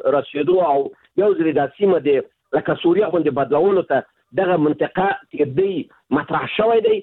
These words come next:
دا متوجه سي چې دا ترهګره ډله د دې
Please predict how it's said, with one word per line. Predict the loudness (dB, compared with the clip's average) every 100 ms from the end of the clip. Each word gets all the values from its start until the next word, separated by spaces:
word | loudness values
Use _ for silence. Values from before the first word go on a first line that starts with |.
| _ _ -6 -2
دا | -2 -2
متوجه | 0 0 2 0 0
سي | -2
چې | -2 -2
دا | -4 -2
ترهګره | -2 0 0 -2 0
ډله | 2 0 0 _ _ -4
د | -2
دې | 2